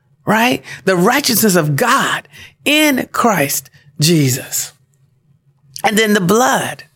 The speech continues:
the blood represented by the wine. When we drink that, we are drinking that. And we, he says, "Do this in remembrance of" what? Him. Eat his body, drink his blood.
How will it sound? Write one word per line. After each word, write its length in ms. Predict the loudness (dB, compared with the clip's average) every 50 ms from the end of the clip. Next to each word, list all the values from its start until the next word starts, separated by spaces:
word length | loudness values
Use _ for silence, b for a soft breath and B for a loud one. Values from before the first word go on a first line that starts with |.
| _ _ _ _ _ b b b b b b b
the 80 | -2 0
blood 340 | 2 2 4 4 4 4 2
represented 480 | 2 2 2 2 2 2 2 2 2
by 140 | 2 0 2
the 140 | 2 2 2
wine. 580 | 2 2 2 2 2 2 0 -2 -4 -6 -10 -16 _ B B B B B B B B B
When 160 | 0 2 4
we 120 | 4 4 2
drink 340 | 2 2 2 2 2 0 0
that, 300 | 0 0 0 -2 B B B B B B
we 260 | -2 0 2 4 4 4
are 100 | 2 2
drinking 540 | 2 2 2 4 4 2 2 2 2 2
that. 280 | 2 2 2 0 -2 B B B B B B _
And 280 | -4 -2 0 0 2
we, 400 | 2 2 2 2 0 -2 -6 _ _ _ _
he 140 | -2 0
says, 240 | 2 2 2 2 2
"Do 300 | 2 2 2 2 2 2
this 340 | 2 2 2 2 2 0 -2
in 240 | 0 0 2 2 4
remembrance 880 | 4 4 4 4 4 4 4 4 4 4 4 4 4 4 4 2 0 -2 -2
of" 380 | 0 0 2 2 2 0 -4 -10 _ _ _
what? 380 | 0 0 2 2 0 -2 -4 b b b b b b b
Him. 560 | b -2 0 2 2 4 2 2 2 2 0 0 -4 -8 _ _ _ _ _ _ _ _ _ _ _ _ _ _ _ _ _ _ _ _ _ _
Eat 220 | 0 0 2 2
his 240 | 2 2 2 2 2
body, 400 | 2 2 2 2 2 2 0 0
drink 320 | 0 0 2 0 2 2
his 160 | 0 0 0 2
blood. 200 | 2 2 0